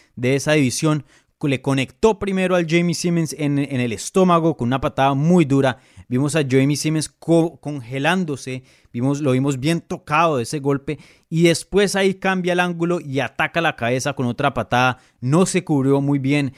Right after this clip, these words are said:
el Simmons. Y bueno, resultó siendo un, un knockout técnico.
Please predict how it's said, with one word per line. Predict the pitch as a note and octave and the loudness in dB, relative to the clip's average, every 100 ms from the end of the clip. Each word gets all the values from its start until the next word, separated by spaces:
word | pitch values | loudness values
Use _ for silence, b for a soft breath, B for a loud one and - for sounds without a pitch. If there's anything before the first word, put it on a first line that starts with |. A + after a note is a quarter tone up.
| b - | b -8
el | C3 | -6
Simmons. | - D3+ C3+ C3 - b b b | 0 2 2 0 -6 b b b
Y | - B2+ | -4 0
bueno, | C3 F#3 E3 | 2 0 -4
resultó | G#2+ B2 - A2+ A#2+ B2+ C3+ | -4 -4 -4 -2 2 2 2
siendo | C3 D3 C#3 C3+ C#3 | 2 0 2 4 2
un, | D3 C#3+ - | 2 -2 -4
un | C#3+ C#3+ | -4 0
knockout | D3+ - C3+ B2+ - | 0 2 2 2 -2
técnico. | C3+ A#2+ A2 A#2+ A2 | -4 -4 -6 -8 -12